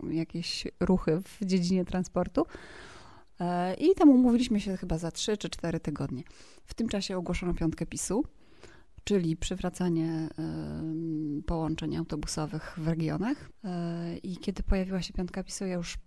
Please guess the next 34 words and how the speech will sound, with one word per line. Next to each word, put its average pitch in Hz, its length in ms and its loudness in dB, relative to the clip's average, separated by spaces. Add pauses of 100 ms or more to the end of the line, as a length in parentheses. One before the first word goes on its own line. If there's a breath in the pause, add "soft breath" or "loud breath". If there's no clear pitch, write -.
(100)
pojechałam 185 380 2
do 180 80 -2
tego 175 240 -2
Lipna, 185 320 -6
to - 80 -2
się 208 120 2
nagle 190 240 6
okazało, 180 400 6
że 202 100 4
wszyscy - 360 6
do 190 100 10
Lipna 185 360 6
teraz 180 300 2
chcą 190 240 0
przyjechać, 190 460 0
wszyscy - 300 -2
dzwonią 202 400 8
do 190 100 6
Lipna. 190 280 2
Jak 202 180 2
to 240 80 0
się - 160 4
robi? 226 240 6
Jak 214 140 2
się - 120 4
robi 214 200 4
ten 208 160 4
transport? 175 540 -6 (1000 loud breath)
E, 165 300 2
oni 202 160 0
to - 100 -8
zrobili 240 380 2
dosyć, - 580 2
e, 302 320 6